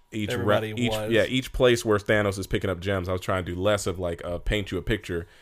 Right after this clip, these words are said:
Speaker 1: and tell you more of, like, here's where he got the gems and how he got 'em. But yeah, you know, they go to Wakanda, but then it cuts back to Titan. Is that where they started fighting?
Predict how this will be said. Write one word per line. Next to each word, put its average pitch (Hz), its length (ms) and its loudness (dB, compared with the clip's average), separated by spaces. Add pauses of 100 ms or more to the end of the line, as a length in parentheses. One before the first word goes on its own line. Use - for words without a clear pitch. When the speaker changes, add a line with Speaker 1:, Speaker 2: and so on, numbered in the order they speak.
(120)
Speaker 1:
and 92 140 -6
tell 101 100 0
you 95 140 2
more 92 200 0
of, 87 80 -4
like, 87 220 -4
here's 110 260 0
where 98 120 0
he 95 100 -2
got 90 220 2
the 90 80 -4
gems 90 340 -2
and 87 100 -8
how 90 160 -2
he 82 60 -6
got 85 280 -4
'em. 71 100 -16 (580)
But 131 80 6
yeah, 131 240 10
you 117 140 4
know, 123 120 6
they 120 120 4
go 131 160 6
to 131 60 6
Wakanda, 120 680 2 (160)
but 117 120 -6
then 120 120 2
it 113 80 0
cuts 123 260 2
back 113 360 2
to 107 280 0
Titan. 240 520 -2
Is 120 100 -4
that 147 160 2
where 185 100 -2
they 190 80 0
started 190 300 -2
fighting? 233 400 -4